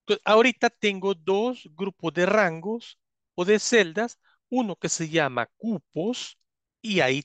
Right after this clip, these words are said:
te muestra, cuando le decís, "Muéstreme el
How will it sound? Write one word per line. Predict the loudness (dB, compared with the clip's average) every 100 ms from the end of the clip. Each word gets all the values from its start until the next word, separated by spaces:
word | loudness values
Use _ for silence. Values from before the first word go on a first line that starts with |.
| -4
te | -4
muestra, | -2 -2 -2 -4 -8 -6 -4 -6 _ _ _ _ _
cuando | -2 0 0 -4
le | -2
decís, | -4 -6 -8 -10 -12
"Muéstreme | -4 0 0 0 -4 -2 -2 -4 -4
el | -6 -6